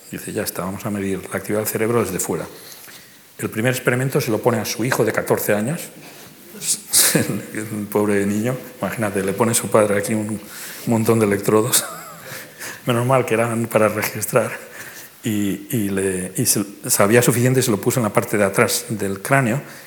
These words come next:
que es la corteza visual, es la parte del cerebro que responde,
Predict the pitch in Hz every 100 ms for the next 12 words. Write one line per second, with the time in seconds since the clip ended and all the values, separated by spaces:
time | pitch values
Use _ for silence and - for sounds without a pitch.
0 | - 110 - 104 104 - 110 113 98 95
1 | - 101 82 - - - - - 107 -
2 | 113 - - 110 113 127 - 107 101 -
3 | - 113 113 117